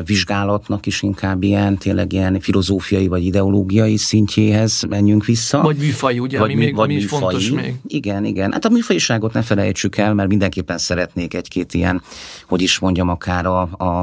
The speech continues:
Speaker 1: a játékokban, vagy akár a populáris kultúrában megjelenő olyan műfajiságról beszélni, ami amúgy kifejezetten alkalmas erre a típusú politikai kisajátítás, vagy politikai olvasatra.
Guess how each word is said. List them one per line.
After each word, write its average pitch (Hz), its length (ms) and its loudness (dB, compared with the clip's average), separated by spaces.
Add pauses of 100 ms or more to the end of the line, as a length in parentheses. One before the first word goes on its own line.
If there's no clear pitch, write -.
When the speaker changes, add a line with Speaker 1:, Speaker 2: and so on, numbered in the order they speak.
(300)
Speaker 1:
a 87 140 -4
játékokban, 104 1700 -2
vagy 95 100 -2
akár - 180 -6
a - 20 -8
populáris 95 500 -2
kultúrában 95 540 0
megjelenő 92 460 0
olyan 117 220 2
műfajiságról 87 1160 0
beszélni, 90 580 -2 (360)
ami 101 200 4
amúgy 98 280 2
kifejezetten 104 560 0
alkalmas 87 880 -2 (100)
erre 87 260 -4
a 82 80 -4
típusú 90 680 -4
politikai 90 580 -4
kisajátítás, 78 880 -8
vagy 90 120 -6
politikai 92 440 -4
olvasatra. 82 720 -6